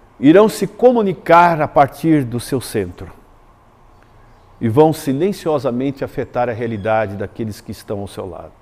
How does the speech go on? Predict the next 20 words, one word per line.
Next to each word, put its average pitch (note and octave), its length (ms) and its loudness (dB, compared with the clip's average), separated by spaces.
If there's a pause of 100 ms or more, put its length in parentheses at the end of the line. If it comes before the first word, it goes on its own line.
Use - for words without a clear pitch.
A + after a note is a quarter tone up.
(1120)
sem B2 280 -6
que A#2 120 -14
palavras G#2 560 0
precisem G2 500 -14
ser G2 280 -14
pronunciadas. - 1080 -18 (2000)
Você A2+ 240 -12
dirá, G2 400 -6 (1080)
"É C3 80 -6
muito C#3+ 240 -6
grandioso B2+ 760 -4
tudo G2+ 220 -8
isso." - 400 -12 (1040)
E A2 60 -6
nós A#2 260 2
lhe G#2+ 120 -8
dizemos, F#2 680 -10 (240)
"Sim. F2 300 -12 (1300)
É G#2+ 80 -2
grandioso C3 960 2